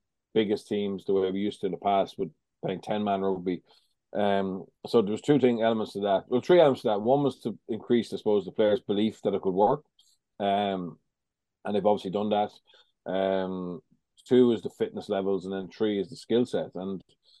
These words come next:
while some balls went to ha-, went to ground, um, and their skill set definitely has more improvement to make, um, I thought that a lot of the, the handling they, they, that they put in place did ask questions at Leinster and, and allowed them keep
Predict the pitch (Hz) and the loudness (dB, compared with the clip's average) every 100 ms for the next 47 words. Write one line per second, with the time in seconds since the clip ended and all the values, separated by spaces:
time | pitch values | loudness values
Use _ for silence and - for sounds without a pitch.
0 | _ _ - 117 156 139 - 147 139 139 | _ _ 2 6 8 8 4 6 8 8
1 | 120 117 107 113 113 101 113 107 98 110 | 6 0 0 0 -2 -4 -6 -4 -2 0
2 | 107 107 101 92 - 98 98 98 95 95 | 0 0 -4 -8 -10 -6 -4 -2 -4 -6
3 | - 101 95 - 123 113 - 101 - 101 | -6 -6 -6 -4 -2 -2 0 -4 -2 -4
4 | - 104 95 95 82 - _ - 95 101 | -4 -6 -4 -4 -6 -14 _ -14 -4 0
5 | 101 95 95 87 _ _ _ - 90 - | 4 4 2 -4 _ _ _ -14 -6 0
6 | 113 98 90 98 110 98 80 - - - | 0 0 -4 -2 2 0 -2 -18 -16 -8
7 | 98 95 95 90 90 92 87 - 104 113 | -4 -2 -4 -6 -10 -12 -12 -6 -2 0
8 | 104 - _ _ _ _ - 101 101 107 | -2 -4 _ _ _ _ -6 -2 2 4
9 | 117 110 90 101 98 95 95 95 92 85 | 4 2 0 -2 -2 -2 -4 -6 -10 -12
10 | - 98 104 95 98 92 90 98 98 - | -12 -6 -4 -4 -6 -6 -2 -2 -2 -10
11 | - 92 92 82 92 78 92 - 101 87 | -8 -4 -4 -4 -8 -6 -6 0 0 0
12 | 98 95 - - _ _ _ _ - 123 | 0 -2 -4 -20 _ _ _ _ 2 8
13 | 127 110 - 117 104 - 95 98 95 - | 8 8 2 -2 -2 -4 -2 -2 -2 -4
14 | 98 92 82 95 92 - 95 101 107 120 | -2 -2 -4 -6 -6 -6 -2 4 6 6
15 | 113 107 101 - 113 | 4 0 -4 -6 -6